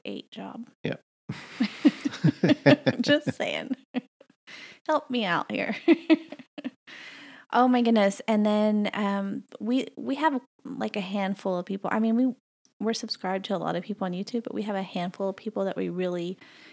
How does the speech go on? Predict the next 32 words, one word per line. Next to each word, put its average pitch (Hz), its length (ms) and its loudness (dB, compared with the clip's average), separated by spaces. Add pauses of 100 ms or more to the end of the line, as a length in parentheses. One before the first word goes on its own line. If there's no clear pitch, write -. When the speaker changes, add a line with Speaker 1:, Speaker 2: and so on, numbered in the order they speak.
(140)
Speaker 1:
can't - 200 -6
wait 180 160 -4
to 202 80 -8
see 196 160 -8
their 185 160 -2
videos 185 400 -4
every 180 180 -4
week 180 300 -6 (100)
on 175 140 -2
Speaker 2:
Mm-hmm. 180 80 0
Speaker 1:
YouTube. 196 400 -2 (760)
And 185 400 0
there's 180 200 -4
this 196 180 -4
couple, 214 680 -2
Craig 208 280 0
and 196 100 -4
Amy 185 400 -2 (1040)
from 202 320 0
Wales, 196 680 -2 (400)
and 185 400 0
their 175 140 0
YouTube 180 480 -6
channel 180 340 -6
is 185 60 -12
called 190 320 -6
King 185 240 -6
in 180 100 -4
It. 220 240 -4 (260)
Speaker 2:
Mm-hmm. 101 260 -4 (140)
Speaker 1:
And, 185 680 -4
um, 180 540 -6